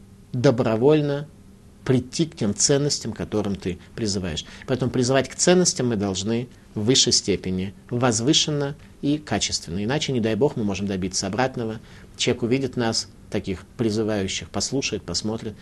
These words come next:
и скажет: «Ты знаешь, не хочу ни такой религии, ни такого образа жизни. То, как ты выглядишь, ну, совсем не аппетитно, абсолютно не привлекающе». Мы должны привлекать других.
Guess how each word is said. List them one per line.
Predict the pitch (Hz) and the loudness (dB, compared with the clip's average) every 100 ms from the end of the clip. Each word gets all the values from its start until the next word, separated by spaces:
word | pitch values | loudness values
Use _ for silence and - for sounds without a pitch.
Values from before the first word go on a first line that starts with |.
| - - | -18 -10
и | 101 | -6
скажет: | - 90 - | -4 -4 -4
«Ты | |
знаешь, | 107 127 - - - - | -2 -2 -4 -12 -20 -6
не | 110 | -4
хочу | 107 110 - 101 | 0 0 0 0
ни | 92 | -2
такой | 95 95 104 | -4 -2 0
религии, | 101 135 127 113 113 - - | 0 -2 0 -2 -4 -12 -6
ни | |
такого | 104 107 113 101 | -4 0 0 0
образа | 98 101 95 | -2 -2 -4
жизни. | 110 120 107 107 - - - | -2 -2 -4 -8 -12 -20 0
То, | 139 | 2
как | 131 123 | 2 -2
ты | 139 | 2
выглядишь, | 127 151 127 92 87 - - - | 4 4 2 0 -4 -8 -16 -10
ну, | 127 110 | -4 0
совсем | 110 - 110 | 2 2 2
не | 101 | 0
аппетитно, | 95 95 95 - 80 78 - | -2 -4 -6 -8 -8 -8 -6
абсолютно | 104 120 120 123 | 0 2 2 0
не | 101 | -6
привлекающе». | 98 92 92 78 69 - - - - - - | -4 -4 -4 -8 -8 -8 -10 -14 -20 -12 -4
Мы | |
должны | 104 101 135 151 | 0 2 2 0
привлекать | 151 151 135 123 123 139 143 - - - - | 4 6 8 6 4 2 0 -2 -16 -12 -4
других. | 110 104 82 | 0 0 -2